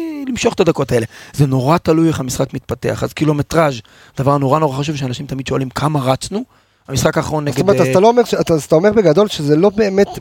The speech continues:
Speaker 2: מדד ש-, שיכול, אה, להוות פקטור על יעילות. אתה יודע מה, אבל אני אשאל אותך אחרת.
Speaker 1: קודם כל זה מדד רק לאירובי.
Speaker 2: אוקיי.
Speaker 1: אנחנו מדברים עכשיו על עוד מרכיבי כושר
Speaker 2: אה.
Speaker 1: גופני אחרים, האנאירובים עליהם נדבר תכף.
Speaker 2: אז, אבל, אז אתה יודע מה, אז, אז קח אותי לאירופה רגע. קח אותי לאירופה.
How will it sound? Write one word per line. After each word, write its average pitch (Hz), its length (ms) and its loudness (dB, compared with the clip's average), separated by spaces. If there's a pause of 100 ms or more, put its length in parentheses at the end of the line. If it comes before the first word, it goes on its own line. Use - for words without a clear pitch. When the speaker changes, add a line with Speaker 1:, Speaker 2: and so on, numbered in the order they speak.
(320)
Speaker 2:
מדד 143 480 2
ש-, - 140 -2 (600)
שיכול, 185 560 2
אה, 147 240 0
להוות 135 360 2
פקטור 170 400 2
על 147 60 6
יעילות. 135 400 4 (180)
אתה 135 100 2
יודע 160 100 6
מה, 233 80 4
אבל 160 120 2
אני 127 100 -4
אשאל 160 160 -4
אותך 202 140 -2
אחרת. 208 340 0
Speaker 1:
קודם 190 200 4
כל 226 120 4
זה 180 180 4
מדד 175 360 2
רק 185 240 -2
לאירובי. 135 460 -4 (520)
Speaker 2:
אוקיי. 175 360 2
Speaker 1:
אנחנו 120 220 -4
מדברים 156 180 2
עכשיו 151 260 4
על 147 140 4
עוד 143 220 2
מרכיבי 151 280 0
כושר 151 200 0
Speaker 2:
אה. 143 40 -2
Speaker 1:
גופני 151 300 0
אחרים, 160 240 0
האנאירובים 190 500 0
עליהם 143 240 -2
נדבר 120 320 -6
תכף. - 380 -16
Speaker 2:
אז, 120 240 0
אבל, 113 220 -8
אז 117 200 -4
אתה - 120 -4
יודע 147 180 4
מה, 180 180 2
אז, 127 200 -4
אז 139 120 -2
קח 180 200 -2
אותי 180 160 -2
לאירופה 95 420 -4
רגע. 82 240 -12 (680)
קח 214 160 0
אותי 175 200 2
לאירופה. 98 360 -2